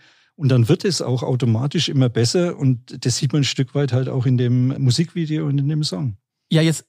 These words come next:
Speaker 2: gibt es die Band seit zehn Jahren, aber irgendwann muss sich ja jemand überlegt haben, „Na, jetzt schreiben wir mal einen eigenen Song, wir covern nicht und vielleicht bringen wir den bei Ceratizid groß raus.“ War das deine Idee, Uwe?
Speaker 1: Harris,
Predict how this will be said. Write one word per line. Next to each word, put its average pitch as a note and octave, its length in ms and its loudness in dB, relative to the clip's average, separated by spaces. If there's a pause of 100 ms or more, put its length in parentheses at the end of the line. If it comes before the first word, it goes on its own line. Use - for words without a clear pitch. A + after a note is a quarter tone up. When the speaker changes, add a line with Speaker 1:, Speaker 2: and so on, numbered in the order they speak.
Speaker 2:
gibt F3+ 240 -2
es G3+ 100 0
die E3+ 100 -2
Band D3+ 200 2
seit C#3 200 0
zehn C#3+ 320 2
Jahren, C#3 360 0
aber C#3 220 -2
irgendwann F#3+ 500 2
muss F#3+ 140 0
sich F#3 140 0
ja F3 60 0
jemand E3+ 280 0
überlegt C#3 380 0
haben, F3 240 0 (280)
„Na, B2+ 80 4
jetzt D#3 220 2
schreiben F3 300 0
wir D3+ 80 4
mal B2 160 2
einen A#2 80 2
eigenen C4 360 2
Song, G#3+ 320 0
wir C3 100 2
covern F#3+ 360 2
nicht G3+ 300 0 (320)
und D3+ 360 2
vielleicht B2 380 0
bringen C#3+ 220 2
wir E3 100 2
den D3 460 2
bei C3 120 2
Ceratizid C#3 720 0 (360)
groß D3+ 400 0
raus.“ A#2 340 0 (280)
War B2 160 -2
das F3+ 220 0
deine C#3+ 300 0
Idee, G3+ 380 -2
Uwe? - 60 -2
Speaker 1:
Harris, C3 460 2